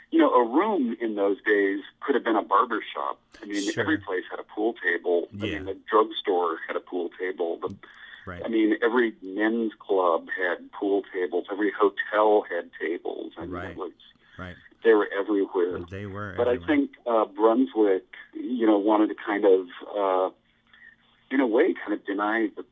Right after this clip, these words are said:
Speaker 1: its past. Um, I
Speaker 2: Yeah.
Speaker 1: mean, pool has always had the upper class and the lower class.
Speaker 2: Yeah.
Speaker 1: Uh, this is something that Dave Cranfield always used to talk about. Um, and he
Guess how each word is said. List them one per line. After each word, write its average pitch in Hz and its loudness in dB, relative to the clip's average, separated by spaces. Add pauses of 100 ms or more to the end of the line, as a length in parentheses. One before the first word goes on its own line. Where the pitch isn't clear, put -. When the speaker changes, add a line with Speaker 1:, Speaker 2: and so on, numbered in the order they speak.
(340)
Speaker 1:
its - -4 (180)
past. - -4 (360)
Um, 104 0 (100)
I 110 -4
Speaker 2:
Yeah. 107 -4
Speaker 1:
mean, 104 -4 (140)
pool 160 8
has - -2
always 117 6 (100)
had 104 -2
the - -10
upper - -2
class 131 0 (260)
and 107 -12
the 98 -8
lower 98 0
class. 92 -12 (240)
Speaker 2:
Yeah. 139 -10 (360)
Speaker 1:
Uh, 98 -2
this 101 -4
is - -20
something - -4
that - -4
Dave 101 2
Cranfield 104 0
always 90 2
used 87 -8
to - -16
talk 92 0
about. 95 -4 (1400)
Um, 190 0 (680)
and 110 0
he 113 -2